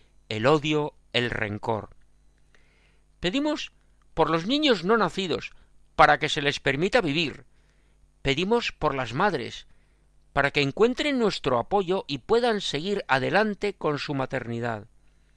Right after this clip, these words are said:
Pedimos por las niñas y las jóvenes y las mujeres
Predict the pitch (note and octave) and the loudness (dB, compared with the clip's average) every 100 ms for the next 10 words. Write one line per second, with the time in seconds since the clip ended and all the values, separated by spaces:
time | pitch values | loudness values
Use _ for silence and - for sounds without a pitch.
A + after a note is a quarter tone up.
0 | _ _ _ _ _ - C#3+ G3 A#3 A#3 | _ _ _ _ _ -2 0 2 0 0
1 | - - _ - - C#3+ D3+ C#3+ D#3+ G#3+ | -10 -20 _ -14 -2 0 2 0 2 4
2 | G#3 A3 G#3+ - - - C3+ C3 - E3+ | 4 2 0 -8 -12 -8 -4 -4 0 2
3 | F3+ F3+ F#3 F#3 - - - - D3+ C#3+ | 2 2 -2 -4 -6 -10 -16 -8 -2 0
4 | - B2 - F3+ G3 F#3+ | 0 -4 0 2 2 -2